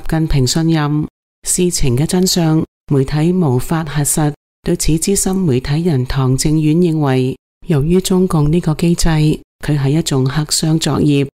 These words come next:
佢唔透明，所以外界而家仲好難界定，話王毅究竟發生咗乜嘢事。只不過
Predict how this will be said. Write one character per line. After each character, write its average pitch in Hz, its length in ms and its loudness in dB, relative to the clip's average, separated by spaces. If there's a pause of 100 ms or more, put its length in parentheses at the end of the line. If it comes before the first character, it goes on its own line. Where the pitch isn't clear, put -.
(180)
佢 - 160 0
唔 131 200 2
透 180 220 2
明， 131 380 2 (320)
所 - 180 0
以 180 180 2
外 156 180 0
界 175 120 0
而 160 220 2
家 175 220 0
仲 143 240 0
好 127 220 0
難 131 280 0
界 151 200 0
定， 139 320 2 (200)
話 165 200 0
王 151 400 2
毅 151 100 0
究 165 200 -2
竟 139 200 0
發 156 180 -2
生 170 300 0
咗 127 180 -2
乜 156 200 0
嘢 151 200 0
事。 143 440 0 (280)
只 135 140 -2
不 160 140 -2
過 151 400 -2